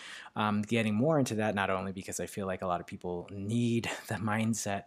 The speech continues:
uh, component, and I say that with emphasis because of, um, how we're really not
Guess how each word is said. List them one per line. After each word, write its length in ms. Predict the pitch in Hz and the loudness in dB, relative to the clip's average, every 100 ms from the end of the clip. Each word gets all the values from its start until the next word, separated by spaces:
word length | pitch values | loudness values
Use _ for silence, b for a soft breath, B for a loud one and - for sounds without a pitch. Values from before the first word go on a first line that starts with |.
| - | -4
uh, 140 | 104 | -4
component, 840 | 98 107 101 - 117 104 95 90 - | -2 -4 -4 -2 0 0 -2 -6 -8
and 160 | 98 | -8
I 60 | 95 | -4
say 180 | - 107 | -2 0
that 300 | 104 92 B B B - | -2 -4 B B B -6
with 180 | 98 - | -4 -2
emphasis 680 | 120 120 - 107 104 110 - B B B - | 0 2 0 -4 -2 -4 -6 B B B -2
because 400 | 113 - 110 98 | 0 2 0 2
of, 240 | 101 95 | 0 2
um, 420 | 101 95 92 90 - b b _ _ _ _ _ _ - | 2 2 0 -4 -8 b b _ _ _ _ _ _ -10
how 240 | - 107 | -2 0
we're 160 | 98 101 | 2 0
really 300 | 110 160 151 | 2 6 8
not 260 | 117 120 | 6 4